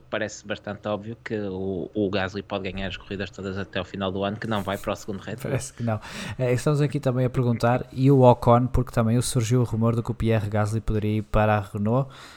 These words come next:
Speaker 2: mas isso em dois mil e vinte e um, não acredito, e acho que foi até o Cyril Abitbull que disse, ou foi o Alan Prost? Acho que até foi o Alan Prost.
Speaker 1: Sim.
Speaker 2: Que disse que,
Speaker 1: O Alan Prost
Speaker 2: "Epá,
Speaker 1: que
Speaker 2: calma, não."
Speaker 1: depois
Speaker 2: <laughs>
Speaker 1: <laughs> Sim.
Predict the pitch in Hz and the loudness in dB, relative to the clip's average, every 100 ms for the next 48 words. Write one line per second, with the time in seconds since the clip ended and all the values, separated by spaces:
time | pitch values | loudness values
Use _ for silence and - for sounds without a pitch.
0 | - - 101 120 - - 113 107 113 110 | -16 -4 0 0 0 0 2 2 2 2
1 | 101 92 - 117 120 107 101 101 95 95 | 0 -4 -2 0 2 2 0 -2 -4 -4
2 | 113 120 127 - - 127 117 - 123 120 | -4 -2 -2 -4 -2 0 2 0 -2 -2
3 | - 113 117 107 107 - 101 104 - 107 | -4 -2 0 -2 -2 -6 -6 -8 -8 -6
4 | 107 - - _ 120 117 - 127 123 120 | -6 -6 -16 _ -4 -4 -2 -2 0 -2
5 | 113 90 - - _ _ _ _ - - | -4 -6 -6 -14 _ _ _ _ -12 -10
6 | 175 170 170 160 151 143 113 - - - | -6 -2 2 2 2 0 -2 -2 -10 -20
7 | - - - _ _ - - - - 156 | -20 -20 -20 _ _ -20 -20 -14 -4 -2
8 | 127 120 - 131 120 117 123 127 131 104 | -2 -4 -6 -4 0 2 2 2 2 0
9 | 147 143 117 117 107 123 127 131 101 92 | -2 -2 0 2 6 6 6 4 2 0
10 | 139 - - 143 - - - - - - | -2 -2 -2 -2 -2 -6 -8 -10 -18 -20
11 | - _ 127 117 - 147 143 131 | -20 _ -12 -8 -6 -4 -4 -4